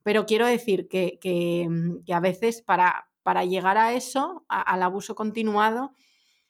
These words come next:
tiene que estar pasando algo en, en el acosador, ¿no? O sea,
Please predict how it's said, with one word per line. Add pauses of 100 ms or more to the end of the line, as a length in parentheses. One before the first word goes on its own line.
(160)
tiene
que
estar
pasando
algo
en, (140)
en
el
acosador,
¿no?
O
sea,